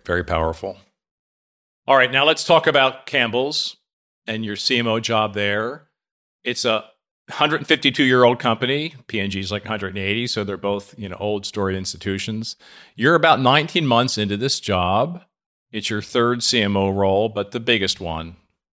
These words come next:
I think, by far. And most of your tenure has been through the pandemic.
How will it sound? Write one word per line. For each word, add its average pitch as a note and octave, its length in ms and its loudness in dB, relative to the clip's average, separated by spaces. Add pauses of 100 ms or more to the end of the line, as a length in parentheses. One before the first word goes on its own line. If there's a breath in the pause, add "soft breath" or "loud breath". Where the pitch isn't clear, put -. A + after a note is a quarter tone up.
(200)
I F2 60 -14
think, E2+ 280 -12
by D#2+ 160 -8
far. D#2+ 520 -10 (760 soft breath)
And B2+ 220 0
most A#3 240 6
of D#4+ 80 -2
your F#3+ 80 4
tenure C3+ 360 0
has A#2+ 140 -2
been G#2 220 -4
through G2 140 -8
the F2+ 80 -8
pandemic. F2 560 -10